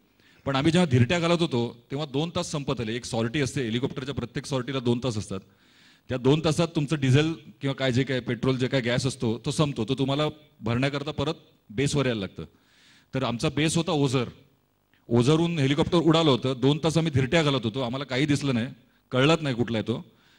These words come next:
तर आमचे कॅप्टन महाजन म्हणाले, पायलट, "उद्धव साहेब, अ, हे संपलंय, फ्युएल संपलंय, जाऊया का, ओझरला जाऊया का?"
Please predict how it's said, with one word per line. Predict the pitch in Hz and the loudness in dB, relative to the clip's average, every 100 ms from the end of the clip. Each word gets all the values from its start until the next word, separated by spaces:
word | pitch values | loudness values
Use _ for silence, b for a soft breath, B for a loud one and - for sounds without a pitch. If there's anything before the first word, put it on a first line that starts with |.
| b - | b -2
तर | |
आमचे | 127 120 160 | 0 0 -2
कॅप्टन | 135 - 170 | -4 -4 -4
महाजन | 160 131 135 160 | -2 0 0 0
म्हणाले, | 156 139 135 | 0 0 2
पायलट, | 113 104 113 107 - _ _ _ _ _ - | 2 2 0 -2 -10 _ _ _ _ _ -8
"उद्धव | 113 151 | 0 4
साहेब, | 147 160 - - _ _ _ _ _ _ | 4 2 0 -10 _ _ _ _ _ _
अ, | 113 110 104 98 - - | -4 -2 -2 -4 -8 -10
हे | 98 | -4
संपलंय, | 135 131 139 131 | -2 0 2 2
फ्युएल | 110 139 | 4 4
संपलंय, | 131 131 131 117 85 - | 4 0 0 -2 -2 0
जाऊया | 110 139 | 4 4
का, | 117 92 - _ _ | 2 -6 -10 _ _
ओझरला | 113 113 139 147 | 2 4 4 4
जाऊया | 139 127 | 4 2
का?" | 98 | -2